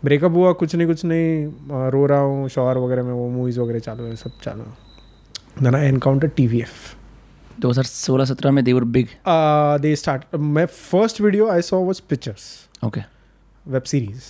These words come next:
Speaker 1: actually। And मैं देखा है, मैं बोला, "ये क्या दुनिया है? ये अलग ही दुनिया है भाई।" एक मतलब, और मैं तो और डिप-, मतलब डिप्रेशन फेज में था, ब्रेकअप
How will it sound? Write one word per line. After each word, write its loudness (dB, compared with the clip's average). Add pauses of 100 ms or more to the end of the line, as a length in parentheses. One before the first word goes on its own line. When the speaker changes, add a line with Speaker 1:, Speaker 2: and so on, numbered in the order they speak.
(340)
Speaker 1:
actually। -16 (640)
And -6
मैं 2
देखा 0
है, 0
मैं -2
बोला, -2
"ये 0
क्या -4
दुनिया -2
है? -10 (840)
ये 2
अलग 2
ही 4
दुनिया 4
है 2
भाई।" 0
एक -6 (180)
मतलब, -2 (380)
और 0
मैं 2
तो 0
और 0
डिप-, -6
मतलब 0
डिप्रेशन 0
फेज 0
में -2
था, 4
ब्रेकअप 0